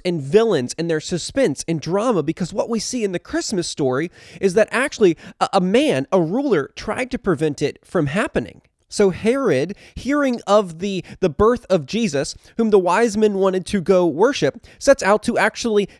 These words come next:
kill all of the, the boys that would be the age of Jesus. And so there's even evil in the Christmas story, the Christmas account. Uh, story's an interesting word, right? Because often stories are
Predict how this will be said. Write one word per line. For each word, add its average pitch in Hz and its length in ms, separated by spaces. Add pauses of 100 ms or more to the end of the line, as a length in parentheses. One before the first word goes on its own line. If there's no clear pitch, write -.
(100)
kill 185 480 (140)
all 240 200
of 214 140
the, 196 340
the 185 120
boys 165 500 (160)
that 220 140
would 214 120
be 220 120
the 214 220
age 165 500
of 180 140
Jesus. - 500 (580)
And 190 100
so 254 120
there's 240 180
even 247 340
evil 226 540
in 220 300
the 208 160
Christmas 208 580
story, 113 420
the 175 120
Christmas - 320
account. 196 500 (260)
Uh, 175 100
story's 208 380
an 202 120
interesting 175 480
word, 120 260
right? 135 260
Because 165 240
often 175 360
stories 170 500
are 127 180